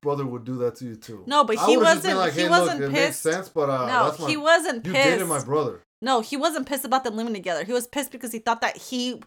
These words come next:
Speaker 2: persuaded her to go, knowing that they have this relationship on and off shit.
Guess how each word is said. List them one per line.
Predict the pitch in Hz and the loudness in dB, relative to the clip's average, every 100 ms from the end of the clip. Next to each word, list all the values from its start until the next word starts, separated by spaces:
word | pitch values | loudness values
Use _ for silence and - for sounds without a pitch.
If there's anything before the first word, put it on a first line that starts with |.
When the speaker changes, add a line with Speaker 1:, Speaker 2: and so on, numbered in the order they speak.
| _ | _
Speaker 2:
persuaded | - 220 - 226 247 254 220 | -10 -8 -4 0 2 2 0
her | 226 208 | -2 -4
to | - | -6
go, | 202 180 220 214 175 151 - | -10 0 4 4 2 -6 -10
knowing | 202 220 226 220 | -6 -2 -2 2
that | 208 185 85 - - | 4 2 0 -14 -8
they | 220 | -6
have | 202 214 | 0 -2
this | 202 - | -2 -10
relationship | 190 190 190 190 - 170 | -10 -10 -10 -12 -10 -6
on | 180 | -4
and | 175 | -2
off | 175 175 - | -2 -4 -6
shit. | - - | -14 -16